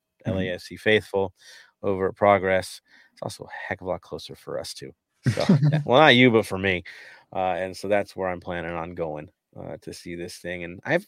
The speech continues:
Speaker 2: kind of avoided the watch parties this World Cup. It's kinda strange, but it's a World Cup final, and I'd be a fool not to.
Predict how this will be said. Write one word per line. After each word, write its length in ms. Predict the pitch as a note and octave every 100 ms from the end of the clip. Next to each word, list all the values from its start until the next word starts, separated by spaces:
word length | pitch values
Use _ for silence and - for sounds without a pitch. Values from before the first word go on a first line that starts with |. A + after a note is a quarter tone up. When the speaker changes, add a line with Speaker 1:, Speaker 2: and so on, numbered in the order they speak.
| -
Speaker 2:
kind 180 | G3+ G3+
of 60 |
avoided 360 | F3 E3 E3+ D#3+
the 80 | C#3
watch 320 | C#3 C3 -
parties 340 | G#2+ G2+ F2+
this 280 | F#2+ F#2 -
World 260 | F#2+ F2 -
Cup. 160 | E2+ -
It's 120 | -
kinda 240 | - G#2+
strange, 440 | G#2 - G2+ F2+ F2+
but 100 | F2
it's 160 | -
a 20 | G2+
World 200 | F2+ -
Cup 160 | F#2
final, 400 | - F3 F2 E2+
and 100 | E2
I'd 60 | E2+
be 100 | D#2
a 80 | D2+
fool 240 | - E2
not 240 | D2+ -
to. 140 | -